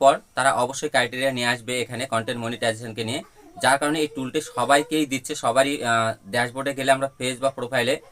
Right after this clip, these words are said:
দেখতে পাচ্ছি কনটেন্ট মনিটাইজেশন টুলটি। এতদিন কিন্তু কনটেন্ট মনিটাইজেশন টুলটি কিন্তু আমাদের এই টুল লিস্টে কিন্তু অ্যাড থাকতো না, আমরা পেতাম না। এটা যখন ইনভাইট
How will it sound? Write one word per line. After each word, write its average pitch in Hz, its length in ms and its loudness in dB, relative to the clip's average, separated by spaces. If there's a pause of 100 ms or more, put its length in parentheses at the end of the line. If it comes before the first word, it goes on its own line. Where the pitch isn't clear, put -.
(300)
দেখতে 135 220 -2
পাচ্ছি 143 200 -2
কনটেন্ট 131 420 -2
মনিটাইজেশন 127 540 -2 (120)
টুলটি। 113 280 -4 (120)
এতদিন 151 420 -2
কিন্তু 165 160 -4
কনটেন্ট 147 400 -2
মনিটাইজেশন 151 440 -4
টুলটি 139 240 -4
কিন্তু 143 180 -4
আমাদের 147 240 0 (140)
এই 143 160 0 (120)
টুল 143 200 0
লিস্টে 143 220 -4
কিন্তু 131 220 -6
অ্যাড 120 220 -2 (180)
থাকতো - 280 -4
না, 82 140 -8 (320)
আমরা 139 240 -2
পেতাম 151 280 2
না। 98 120 -6
এটা 170 300 2 (400)
যখন 151 200 0
ইনভাইট 147 420 0